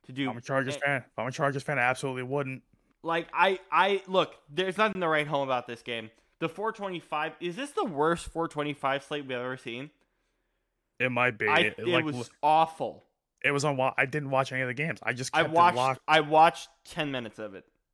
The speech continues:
Speaker 1: at, at
Speaker 2: I just
Speaker 1: most.
Speaker 2: kept, I just kept it locked on, uh, on Dallas and the Patriots because that was the game that came on after Eagles Commanders. So I just, I didn't even bother paying attention to it. And once I saw that it was, like,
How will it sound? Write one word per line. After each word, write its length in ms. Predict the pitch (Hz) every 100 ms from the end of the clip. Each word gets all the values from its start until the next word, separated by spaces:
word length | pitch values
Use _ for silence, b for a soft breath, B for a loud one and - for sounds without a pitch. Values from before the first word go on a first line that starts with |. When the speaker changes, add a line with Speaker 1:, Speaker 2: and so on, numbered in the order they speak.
| _ _
Speaker 1:
at, 200 | 127 135
at 80 | 135
Speaker 2:
I 60 | 135
just 160 | 131
Speaker 1:
most. 80 | 117
Speaker 2:
kept, 200 | 143 113 _ _ _ _ _ -
I 120 | 139
just 160 | 151
kept 200 | - 143
it 60 | 139
locked 500 | 117 127 127 120 - -
on, 480 | 120 120 117 117 113
uh, 440 | 95 110 110 110 107
on 220 | 107 107
Dallas 520 | 110 113 117 120 117 -
and 360 | 117 113 107
the 180 | 104 107 -
Patriots 420 | 131 135 113 110
because 360 | 123 - 113 107
that 120 | 113
was 120 | 113
the 60 | 113
game 140 | 117
that 100 | 110
came 200 | - 117
on 80 | 113
after 180 | 110 110
Eagles 360 | 113 117 113
Commanders. 380 | - 120 131 107
So 80 | 104
I 60 |
just, 200 | 110 113
I 80 | 110
didn't 160 | 120 127
even 120 | 117
bother 180 | 120 113
paying 160 | -
attention 240 | 110 127 123
to 60 | 101
it. 100 | 95
And 100 | 104
once 120 | 123
I 60 |
saw 180 | 123 127
that 80 | 117
it 60 | 113
was, 80 | 110
like, 180 | 107